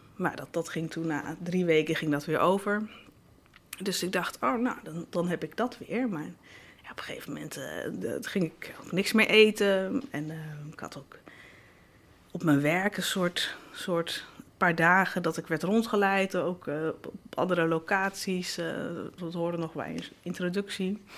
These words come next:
Nou, dat was ik ook super druk aanwezig. En, eh,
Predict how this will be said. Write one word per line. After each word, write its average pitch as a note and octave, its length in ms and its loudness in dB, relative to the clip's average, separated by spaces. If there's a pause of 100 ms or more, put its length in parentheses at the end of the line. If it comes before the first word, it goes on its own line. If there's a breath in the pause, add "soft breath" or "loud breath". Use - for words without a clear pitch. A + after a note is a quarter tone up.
(380 loud breath)
Nou, - 200 -14
dat - 460 -16
was D3+ 140 -10
ik - 120 -18
ook E3 260 -4
super B3 580 2
druk E3 300 -2
aanwezig. - 800 -2
En, D#3 220 -8
eh, - 300 -10